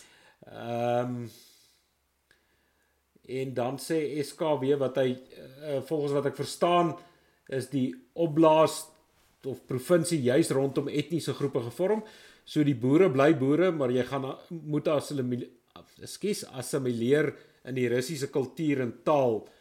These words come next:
en denominasie. Dit is nou seker, ek neem aan, hy verwys seker na die ortodokse,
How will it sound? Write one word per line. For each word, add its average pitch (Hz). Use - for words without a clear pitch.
en 117
denominasie. 120
Dit 101
is -
nou 117
seker, 120
ek 104
neem 110
aan, 110
hy 107
verwys 101
seker 113
na 107
die 101
ortodokse, 101